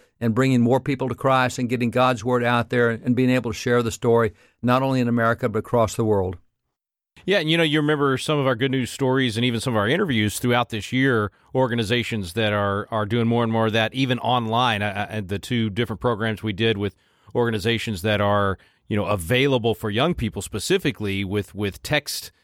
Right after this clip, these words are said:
Speaker 2: um, essentially reaching out, kids that are reaching out for help and having mentors available to them and then sharing the gospel with them. And th-, so there's just a lot of cool,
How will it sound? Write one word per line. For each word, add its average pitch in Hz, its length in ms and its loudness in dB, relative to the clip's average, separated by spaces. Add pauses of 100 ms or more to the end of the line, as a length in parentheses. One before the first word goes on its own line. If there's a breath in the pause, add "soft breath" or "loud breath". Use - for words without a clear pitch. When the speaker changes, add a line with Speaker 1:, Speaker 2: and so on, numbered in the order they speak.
(220)
Speaker 2:
um, 110 460 -4
essentially 117 400 -4
reaching 127 380 0
out, 127 180 -2
kids 127 220 -2
that 113 80 0
are 104 80 -2
reaching 120 300 -2
out 123 120 0
for 101 140 -12
help 117 400 0
and 104 120 -8
having 107 300 -4
mentors 120 360 -2
available 113 420 2
to 110 80 0
them 113 340 0
and 98 80 -4
then 95 100 -4
sharing 127 300 0
the 113 80 0
gospel 113 420 -2
with 113 140 0
them. 110 160 0
And 107 80 -2
th-, 104 180 -4
so 113 120 -2
there's 139 140 -2
just 240 160 -8
a 104 40 -4
lot 113 320 0
of 113 80 -6
cool, 127 320 0